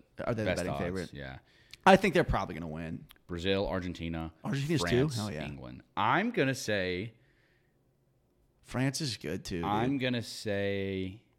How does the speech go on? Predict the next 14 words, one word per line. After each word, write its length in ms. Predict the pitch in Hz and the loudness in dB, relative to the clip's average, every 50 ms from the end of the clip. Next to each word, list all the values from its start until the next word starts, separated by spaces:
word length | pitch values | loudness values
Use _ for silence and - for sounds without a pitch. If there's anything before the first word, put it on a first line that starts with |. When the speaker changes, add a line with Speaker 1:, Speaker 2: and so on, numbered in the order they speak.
| _ _ _ _ _ - | _ _ _ _ _ -10
Speaker 2:
Argentina 420 | 85 82 73 71 - - - 50 50 | -10 -10 -10 -10 -16 -16 -18 -20 -20
wins. 280 | 55 53 50 - - - - | -20 -20 -20 -20 -20 -20 -18
That's 160 | 71 - - | -18 -16 -16
my 80 | - 64 | -16 -16
guess. 360 | 57 52 50 - - - - _ _ _ _ _ - _ _ _ _ _ - _ - | -16 -16 -18 -18 -20 -20 -20 _ _ _ _ _ -20 _ _ _ _ _ -20 _ 0
Speaker 1:
That 140 | - 160 170 | 2 2 4
would 100 | 180 165 | 4 2
be 60 | 170 | 2
sick. 280 | 147 - - 120 107 - - - - - - - | 0 2 0 0 0 -2 -6 -14 -20 -18 -12 -4
Win 200 | - 143 156 156 | 0 2 4 4
one 120 | 151 143 131 | 4 4 4
for 80 | - | 2
the 80 | - - | -2 -4
keeper. 520 | - - - 117 113 98 92 90 127 123 | -4 -4 -2 -2 0 0 0 -2 -2 -4